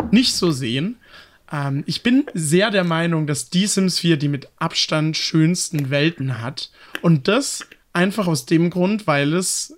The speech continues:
keine offene Welt ist, weil, ähm, jede Region in einzelne Grundstücke beziehungsweise ja Nachbarschaften aufgeteilt ist und die dann komplett ausdekoriert sind, mit ganz viel Deko vollgeklatscht sind.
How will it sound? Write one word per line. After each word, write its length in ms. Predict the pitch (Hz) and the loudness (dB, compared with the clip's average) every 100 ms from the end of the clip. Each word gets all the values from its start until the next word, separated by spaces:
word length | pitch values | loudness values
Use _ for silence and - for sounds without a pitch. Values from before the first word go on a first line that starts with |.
| - | -8
keine 440 | - 277 277 196 | -2 2 2 2
offene 380 | 180 - 143 147 | -2 -6 -6 -4
Welt 260 | 117 113 - | -4 -6 -8
ist, 240 | 127 - | -10 -6
weil, 360 | 143 143 143 147 - - _ - | -4 -2 -2 -6 -14 -20 _ -8
ähm, 360 | 143 135 139 131 | -4 -2 -2 -2
jede 540 | 135 190 240 247 254 - | 0 2 2 0 -2 -4
Region 500 | 160 135 147 156 196 | -4 0 0 0 0
in 160 | 240 165 | 0 -2
einzelne 380 | 160 160 170 160 | 0 0 2 2
Grundstücke 560 | 170 180 - 214 214 | 0 -2 0 0 0
beziehungsweise 640 | 190 151 170 156 143 147 147 | 0 0 0 2 2 2 2
ja 180 | 143 139 | 2 0
Nachbarschaften 680 | 151 - 208 147 139 151 | -2 0 0 0 -4 -6
aufgeteilt 680 | 151 143 - 135 131 135 131 | -4 -6 -6 -6 -2 -2 -2
ist 320 | - 190 - - - - _ | -2 -2 -2 -8 -20 -20 _
und 540 | - 156 160 - - 160 | 0 2 0 -2 -6 -2
die 180 | 175 | -2
dann 380 | 170 160 170 180 - | 0 0 0 -2 -6
komplett 300 | - 165 202 | -2 0 2
ausdekoriert 720 | - 208 202 185 185 175 175 - | 2 0 2 -2 0 2 2 2
sind, 240 | 165 170 | 0 2
mit 160 | 165 - | 0 -2
ganz 200 | 190 - | -4 -2
viel 100 | 202 | -2
Deko 300 | 190 208 196 | -2 0 -2
vollgeklatscht 720 | - 208 190 143 151 131 - | 0 0 0 -4 -4 -4 -4
sind. 280 | 156 160 | -2 -2